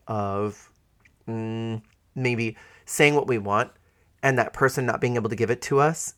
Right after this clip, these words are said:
and then we have to break it off. I think there's a big worry about that, of, "Ah, this person is really great for me. There's just this one thing that is not gonna make me happy." And I think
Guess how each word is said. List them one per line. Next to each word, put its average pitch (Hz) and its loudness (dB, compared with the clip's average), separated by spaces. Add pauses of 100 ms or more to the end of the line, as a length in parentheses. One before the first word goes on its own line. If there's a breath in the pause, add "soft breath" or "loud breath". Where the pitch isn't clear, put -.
(100)
and 131 4
then 117 2
we 117 0
have 113 2
to 107 -2
break 104 -2
it 98 -6
off. 95 2
I 113 -10
think 113 -6
there's 110 0
a - -8
big 107 -4
worry 104 -2
about 131 -4
that, 151 2 (440 soft breath)
of, 104 -2
"Ah, 123 -4
this 131 -4
person 147 -2
is 101 -10
really 127 -2
great 120 -6
for 120 -6
me. 104 -6 (300 loud breath)
There's 123 -2
just 147 0
this 151 0
one 131 2
thing 120 -2 (360)
that 113 4
is 123 2
not 117 2
gonna 120 -2
make 113 -2
me 104 -8
happy." 98 -4 (380 loud breath)
And 170 0
I 165 0
think 214 -2